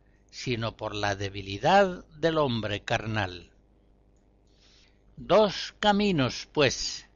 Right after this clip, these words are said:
para configurarse plenamente a Jesucristo, es decir, para ser santos.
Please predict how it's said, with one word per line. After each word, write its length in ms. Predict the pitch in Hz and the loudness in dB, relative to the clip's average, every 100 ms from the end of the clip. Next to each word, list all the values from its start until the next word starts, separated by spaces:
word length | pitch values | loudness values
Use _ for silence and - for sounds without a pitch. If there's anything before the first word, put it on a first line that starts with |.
| _ | _
para 300 | 139 135 123 | 4 6 4
configurarse 920 | 131 127 - 123 127 160 175 - 185 | 0 -2 -2 0 6 6 6 2 0
plenamente 720 | - 175 170 175 170 139 120 | 2 2 4 4 2 2 2
a 60 | 110 | 2
Jesucristo, 720 | - 110 113 123 113 - - | 0 -4 -2 0 0 -2 -6
es 140 | 113 113 | -4 -2
decir, 460 | 117 190 190 185 | 2 6 4 4
para 280 | - 110 113 | -2 0 0
ser 300 | - 135 123 | 4 4 4
santos. 880 | - 175 147 110 - 98 - - | 4 4 4 0 -4 -8 -8 -20